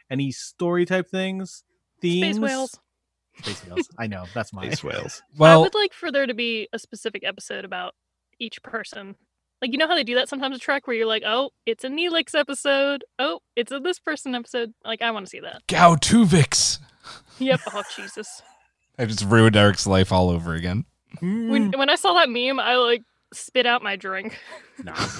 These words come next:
Speaker 1: I don't like it. No.
Speaker 4: Um, I wanna make sure that, uh, do we wanna spoil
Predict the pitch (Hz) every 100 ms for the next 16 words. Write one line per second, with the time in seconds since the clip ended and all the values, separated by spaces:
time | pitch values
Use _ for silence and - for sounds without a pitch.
0 | - _ 113 120 107 95 - 90 _ _
1 | _ - 180 143 135 135 143 - - _
2 | _ _ 143 160 214 208 175 160 - 165
3 | 160 156 151 143 - 123 123 120 113 -
4 | 120 113 107 143 120 143 170 175 160 -
5 | 151 151 170 175 175